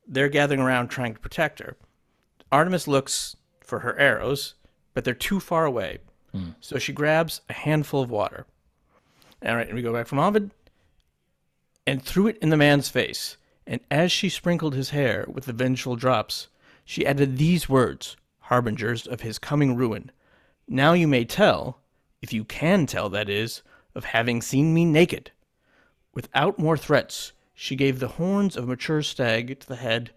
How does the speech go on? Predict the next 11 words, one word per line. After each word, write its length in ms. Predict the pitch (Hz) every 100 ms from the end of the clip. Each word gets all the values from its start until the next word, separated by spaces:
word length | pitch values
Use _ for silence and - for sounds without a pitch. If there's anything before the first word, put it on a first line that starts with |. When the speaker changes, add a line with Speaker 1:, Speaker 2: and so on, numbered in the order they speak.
| _
Speaker 1:
she 220 | - -
had 120 | 107 107
sprinkled, 460 | - 135 151 139 - _ _ _
lengthening 580 | 123 127 175 196 196 196
his 220 | 185 160
neck, 340 | 165 139 - - _ _ _ _ _
making 260 | 135 - 139
his 160 | 117 -
ear 180 | 170 180
tips 340 | - 170 160
pointed, 500 | - 156 139 - 104